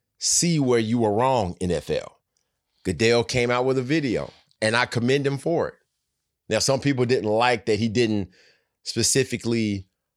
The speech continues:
apologize to Colin Kaepernick, 'cause he clearly was blackballed. That's clear, okay? And when I say, um, I'm, I'm talking about everyone that has ever voiced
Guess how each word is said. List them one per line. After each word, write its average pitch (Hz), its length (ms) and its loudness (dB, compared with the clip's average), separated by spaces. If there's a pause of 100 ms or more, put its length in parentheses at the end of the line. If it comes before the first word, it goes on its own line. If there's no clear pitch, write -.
(1700)
apologize 98 960 0
to 87 80 -8
Colin 101 340 -2
Kaepernick, 110 480 -2
'cause 107 160 -2
he 147 240 -2 (100)
clearly 151 400 0
was 101 280 -2
blackballed. 76 580 -4 (360)
That's 139 220 2
clear, - 440 -6 (540)
okay? 101 460 0 (360)
And 98 120 -4
when 113 100 0
I 123 80 0
say, 123 540 2 (680)
um, 95 600 -2 (420)
I'm, 117 180 0
I'm 113 140 -2
talking 139 260 2
about 107 320 0
everyone 113 580 2
that 98 160 2
has 95 120 -2
ever 101 220 0
voiced 95 680 -2